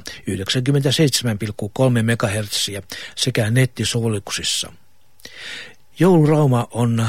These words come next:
Radio Ramonan joulun ajan erikoiskanava. Se toimii Tapaninpäivään asti.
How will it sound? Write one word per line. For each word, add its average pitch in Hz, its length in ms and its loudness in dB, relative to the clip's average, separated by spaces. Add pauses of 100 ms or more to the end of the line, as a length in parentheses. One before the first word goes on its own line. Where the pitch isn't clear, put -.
(120)
Radio 104 360 -4
Ramonan 131 540 2
joulun 127 360 2
ajan 113 320 -2
erikoiskanava. 107 1080 -2 (500)
Se - 160 -2
toimii 117 400 2
Tapaninpäivään 98 880 -4
asti. - 480 -6